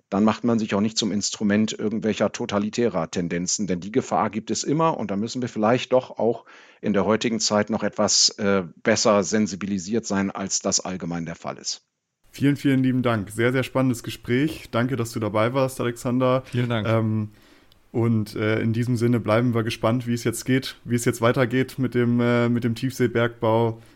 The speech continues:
Speaker 2: und bedanken uns, dass du dabei warst.
Speaker 1: Ich danke euch. Hat viel Spaß gemacht.
Speaker 3: Ja, danke.
Speaker 2: Super, in diesem Sinne, bis nächste Woche.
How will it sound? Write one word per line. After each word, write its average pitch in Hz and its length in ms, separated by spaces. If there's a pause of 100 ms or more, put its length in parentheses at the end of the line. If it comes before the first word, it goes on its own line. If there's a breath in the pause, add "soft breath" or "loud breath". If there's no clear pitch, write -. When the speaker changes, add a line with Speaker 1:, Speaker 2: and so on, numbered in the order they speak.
Speaker 2:
und 107 140
bedanken 104 260
uns, 104 120
dass 101 120
du 107 100
dabei 98 300
warst. 90 300 (160)
Speaker 1:
Ich 113 120
danke 143 280
euch. 110 400 (120)
Hat 104 160 (120)
viel 127 160
Spaß - 300
gemacht. - 380 (220)
Speaker 3:
Ja, 117 220
danke. 110 260
Speaker 2:
Super, 104 260
in 101 80
diesem 113 220
Sinne, 151 340
bis 165 240
nächste 143 280
Woche. 143 280